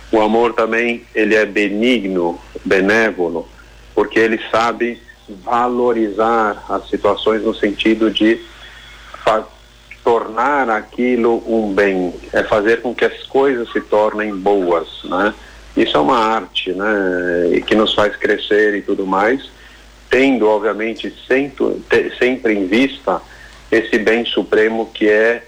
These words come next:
a caridade, que é esse amor de Deus que nós estamos chamados a descobrir e a viver, né? Então, vamos ficar com essas duas ideias nos nossos corações e vamos tentar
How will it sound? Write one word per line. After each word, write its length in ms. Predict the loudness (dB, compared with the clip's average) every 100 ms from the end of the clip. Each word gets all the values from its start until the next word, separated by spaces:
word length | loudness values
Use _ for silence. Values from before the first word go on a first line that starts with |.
| -6
a 140 | -6
caridade, 760 | -2 -2 -2 -2 -2 -2 -2
que 140 | -2 0
é 60 |
esse 180 | 0 0
amor 440 | 0 2 2 2 -2 -18 -20 -20 -8
de 160 | -2 2
Deus 420 | 4 4 2 -2
que 120 | -4
nós 240 | -2 -2 -2
estamos 280 | -2 -2
chamados 520 | 0 0 2 2 0 0
a 80 |
descobrir 840 | 0 0 0 0 0 2 4 2 -2 -20 -20 -16 -2
e 300 | 0 0 -4 -10
a 180 | -2 0
viver, 640 | 0 -2 -2 -2 0 -2 -6 -18 -20 -8
né? 340 | -2 0 0 -4 -18 -20 -16 -16 -14 -2
Então, 640 | -2 0 2 2 2 2 2
vamos 300 | 0 -2 -6
ficar 300 | 0 0 0
com 100 | -2
essas 320 | 0 -2 -2 -12 -14
duas 360 | -2 0 0
ideias 640 | 0 0 2 2 0 -2 -8
nos 260 | -6 -2
nossos 380 | 0 0 0 -4
corações 640 | 0 0 0 0 2 2
e 60 | 0
vamos 280 | 0 -2 -2
tentar 420 | -4 0 0 -2